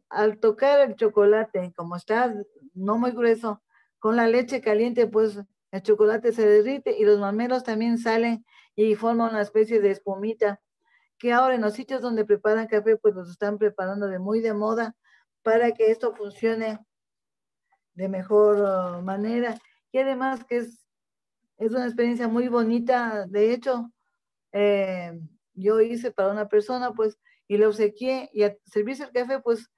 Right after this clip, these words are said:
se revientan y salen flotando los bombones y los mamelos.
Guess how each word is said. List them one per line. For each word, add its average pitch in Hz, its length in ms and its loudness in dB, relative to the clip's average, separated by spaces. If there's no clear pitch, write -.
se 220 140 2
revientan 226 480 2
y 202 80 -4
salen 220 600 -4
flotando 214 500 2
los 190 220 2
bombones 254 640 -2
y 208 140 4
los 214 300 6
mamelos. 208 720 0